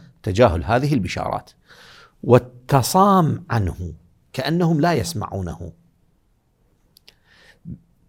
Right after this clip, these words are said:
بحد قد يوهم أن الأمر لا يزيد على كونه دعوة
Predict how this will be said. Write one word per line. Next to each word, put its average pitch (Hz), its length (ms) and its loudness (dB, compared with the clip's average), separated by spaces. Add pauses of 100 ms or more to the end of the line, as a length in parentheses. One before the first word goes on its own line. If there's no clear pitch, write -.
(240)
بحد 123 880 6 (320)
قد 139 180 6
يوهم 123 880 8 (320)
أن 101 240 2
الأمر 117 720 2 (300)
لا 185 220 6
يزيد 95 480 2
على 92 420 -2
كونه 90 400 -2
دعوة 101 520 -4